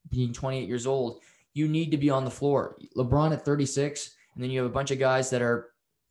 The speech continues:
really underachieving, not confident shooting the, the ball. They shot as a team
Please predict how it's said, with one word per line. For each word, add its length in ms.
really 480
underachieving, 720
not 280
confident 480
shooting 340
the, 140
the 100
ball. 440
They 120
shot 280
as 140
a 40
team 400